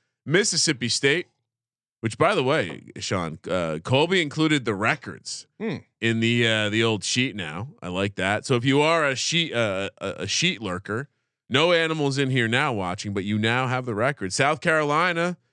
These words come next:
Speaker 1: the Cox, they're twelve and one. They're taking on Mississippi State, eleven and two. Nice little S E C matchup. S E C pivoting nicely into a basketball conference this year, Colby.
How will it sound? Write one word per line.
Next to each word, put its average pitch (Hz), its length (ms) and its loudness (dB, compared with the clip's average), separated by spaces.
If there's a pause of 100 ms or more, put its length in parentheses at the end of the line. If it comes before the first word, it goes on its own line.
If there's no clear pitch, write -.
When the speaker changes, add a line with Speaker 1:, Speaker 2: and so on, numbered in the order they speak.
(120)
Speaker 1:
the 127 100 2
Cox, 202 600 2
they're 170 180 2
twelve 190 380 2
and 147 140 -2
one. 170 200 2
They're 160 100 0
taking 160 320 2
on 143 160 2
Mississippi 139 400 -4
State, 175 340 2
eleven 113 380 -2
and 80 120 -8
two. 156 220 0
Nice 135 240 2
little 131 240 0 (380)
S 165 420 0
E 156 260 4
C 160 540 0 (420)
matchup. 135 480 0
S 170 200 0
E 190 80 0
C 190 200 2
pivoting 160 440 2
nicely 143 560 0
into 120 300 0
a 104 40 2
basketball 110 680 -2
conference 78 480 -14
this - 240 -10
year, 69 160 -10
Colby. 73 380 -12